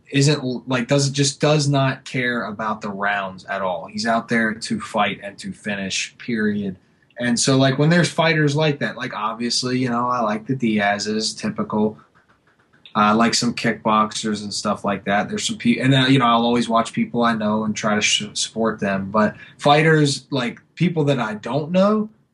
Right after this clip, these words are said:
personally and that I've actually trained against and, like, tried to help get ready for, but that I'm a fan of, like, Tim Means. Like, I've, I've tried, man, I think I'm, I've helped three fighters prepare against Tim Means, and, but I'm a huge fan of that guy.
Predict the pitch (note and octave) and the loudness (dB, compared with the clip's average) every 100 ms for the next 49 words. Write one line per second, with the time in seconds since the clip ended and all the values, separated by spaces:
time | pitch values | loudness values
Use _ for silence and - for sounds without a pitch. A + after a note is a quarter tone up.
0 | - D3 E3 - - - - - F#3 F#3+ | -2 0 0 -2 -10 -12 -10 -4 0 2
1 | G3 F#3 C#3 C#3+ C3 B2 A#2+ B2+ C3+ - | 2 0 0 0 0 -2 -4 -2 -2 -4
2 | B2 G#2+ - B2 C3 D3+ D3 D#3+ E3 D#3+ | -6 -8 -8 -4 -2 -2 0 0 0 -2
3 | B2+ A#2 A2 - C3 B2 A2+ B2+ A#2+ A#2 | -4 -4 -6 -2 0 0 -2 -4 -4 -6
4 | G2+ A#2+ C3 C#3 D3 C3+ A#2 A2+ G2+ B2 | -4 -2 0 2 2 2 -2 -4 -6 -2
5 | C3+ D3+ C3 G#2+ - D#3 D#3+ F3+ D#3 F#2+ | 0 0 -2 -4 -2 0 2 2 0 -4
6 | - _ _ - - B2 B2 D3+ D3 C#3 | -16 _ _ -20 -8 -2 2 2 2 0
7 | D3 - D#3 C#3+ D3+ C#3 C#3 D#3+ C#3+ C3 | 0 0 -2 0 0 0 -2 -2 -2 -4
8 | A#2+ _ - C#3 D#3+ D3+ - D3+ E3+ - | -8 _ -4 0 0 -2 -4 -4 -2 0
9 | D#3+ D3 B2+ - A#2 C3+ B2+ A#2+ A#2 A2 | 2 2 -2 -6 -10 -6 -6 -6 -8 -10
10 | - B2 A#2+ C3 B2+ A2+ G#2 - _ _ | -10 -8 -4 -4 -4 -6 -10 -14 _ _
11 | - - _ _ A#2 A2+ A#2 B2+ C#3 A#2+ | -20 -20 _ _ -10 -6 -4 -2 -2 -2
12 | - C#3+ B2+ - C3 C#3 G#2+ G#2 G2+ G2+ | 4 4 4 -2 0 0 0 -4 -4 -4
13 | G2 G#2+ | -4 -6